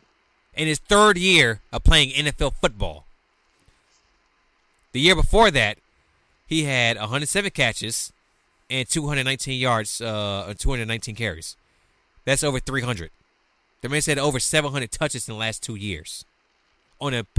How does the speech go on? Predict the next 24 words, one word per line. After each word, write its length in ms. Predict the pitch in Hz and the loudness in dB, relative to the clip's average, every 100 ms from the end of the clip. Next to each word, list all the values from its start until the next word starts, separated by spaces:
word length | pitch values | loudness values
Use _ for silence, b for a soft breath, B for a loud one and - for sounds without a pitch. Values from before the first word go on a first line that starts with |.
| - | 0
on 140 | 139 | -2
a 60 | 107 | -8
frame 600 | - - 143 147 104 87 b b b | -10 -4 0 2 0 -6 b b b
that 140 | 120 | -6
is 120 | 95 - | -4 -4
five 260 | 120 131 | 0 2
eleven, 420 | 135 131 110 104 104 b b b b - | 2 0 -2 -2 -8 b b b b -6
two 220 | - 123 | -2 0
hundred 240 | 120 104 | 0 -2
and 100 | 107 | -4
five 240 | - 107 101 | 2 4 8
pounds. 480 | 101 82 71 - - _ _ _ _ _ _ _ _ _ _ _ _ | 6 4 -8 -16 -18 _ _ _ _ _ _ _ _ _ _ _ _
Please 720 | - 143 139 101 76 - - - _ _ _ _ _ | 0 2 2 0 -6 -10 -12 -16 _ _ _ _ _
use 300 | 110 110 - | -4 -4 -6
Sir 320 | - - 113 117 | -8 -8 -8 -10
Curtis 300 | - 120 113 | -4 -4 -2
Samuel 360 | - 117 90 85 | -2 -2 -4 -8
more 300 | 90 76 - _ _ _ _ - | -8 -10 -14 _ _ _ _ -16
in 120 | 113 | -8
different 260 | 117 107 - | -8 -2 -2
places, 500 | 110 - 85 - - _ | -2 -6 -12 -14 -14 _
in 100 | 101 | -14
different 200 | 101 95 | -10 -2
spaces. 540 | 113 92 - - - | 0 0 -4 -14 -16